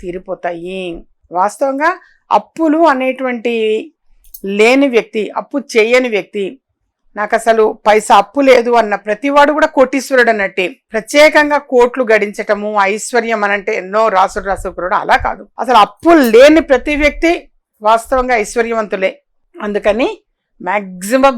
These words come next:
మీరు అప్పులు అనేటువంటి దానికి కొంచెం దూరంగా ఉండడం చాలా మంచిది. కావాలని ఎవరు చేయరు నాన్న, పరిస్థితుల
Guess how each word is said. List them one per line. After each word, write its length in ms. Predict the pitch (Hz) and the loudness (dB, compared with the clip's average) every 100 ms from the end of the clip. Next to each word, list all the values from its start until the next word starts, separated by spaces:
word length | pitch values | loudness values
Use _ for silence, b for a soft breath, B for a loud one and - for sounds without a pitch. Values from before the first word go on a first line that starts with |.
| 220 | -2
మీరు 220 | 226 302 440 - - 190 | 0 -2 -2 -10 -6 -6
అప్పులు 520 | - - 262 240 262 214 - - | -6 -6 -2 0 0 -2 -6 -10
అనేటువంటి 520 | 196 196 190 185 170 175 | -6 -8 -8 -14 -10 -4
దానికి 340 | 175 170 170 330 381 _ _ - | -4 -4 -6 -6 -6 _ _ -4
కొంచెం 360 | 240 339 359 277 190 | -2 -2 0 0 0
దూరంగా 340 | 202 208 202 185 | -2 -2 -2 -4
ఉండడం 220 | 175 180 180 185 | -4 -8 -10 -10
చాలా 180 | 185 202 | -8 -8
మంచిది. 320 | 185 185 190 285 - _ _ | -10 -14 -12 -12 -14 _ _
కావాలని 400 | 180 165 214 285 254 | -4 0 0 2 0
ఎవరు 180 | 226 240 | -2 -4
చేయరు 240 | 220 196 214 | -8 -8 -6
నాన్న, 220 | 190 170 170 - _ 160 | -8 -8 -12 -14 _ -8
పరిస్థితుల 460 | 151 - 165 233 | -8 -8 -12 -10